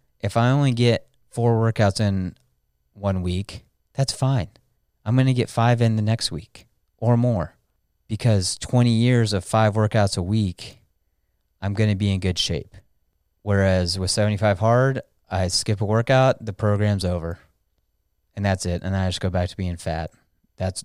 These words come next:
that's what used to happen. I would say stop trying to use those motivational waves that you get, 'cause I used to get 'em all the time, where when I step on that scale and I see a number I don't like, it's like, "Okay, I gotta do something drastic."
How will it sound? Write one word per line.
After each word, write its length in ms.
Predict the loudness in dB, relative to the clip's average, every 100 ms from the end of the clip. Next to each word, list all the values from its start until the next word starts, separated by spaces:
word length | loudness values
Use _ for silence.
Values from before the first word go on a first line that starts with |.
| -2
that's 240 | -2 0
what 140 | -2
used 200 | -2 -4
to 80 | -4
happen. 360 | -4 -6 -10 -16 _ _ _ _ _ -2
I 100 | 2
would 200 | 2 2
say 480 | 0 2 2 0 -2
stop 800 | -4 -4 -2 0 2 2 0 -6 -16 -20 _ _ _ _ _ _ _ _
trying 720 | -4 0 2 2 2 0 -4
to 640 | -6 0 2 2 2 0 -2 -6 _ _ _ _ _ -8
use 440 | 0 2 2 2
those 220 | 2 2
motivational 800 | 2 4 4 4 0 0 -2 0
waves 440 | 0 0 0 -2
that 100 | -6
you 160 | -4 -6
get, 400 | -2 -2 -2 -4
'cause 140 | -4
I 80 | 2
used 240 | 2 2 -2
to 60 |
get 120 | -2
'em 140 | 0 0
all 160 | 0
the 60 | -2
time, 340 | -2 -2 -2
where 300 | -4 -6 -8 -12 _ _ _ _ _
when 160 | -6 -2
I 60 |
step 240 | 0 0 0
on 100 | 0
that 160 | 0
scale 320 | -2 0 2 2
and 100 | 2
I 80 |
see 220 | 0 0 0
a 20 |
number 300 | 0 2 2
I 80 | 2
don't 200 | 0 -2
like, 460 | -2 -2 -4 -10 -10
it's 180 | -4
like, 160 | -4 -2
"Okay, 260 | 0 2 2
I 40 |
gotta 180 | 2 0
do 100 | -2
something 300 | -2 -2 -2
drastic." 760 | 2 2 2 -2 -6 -10 -18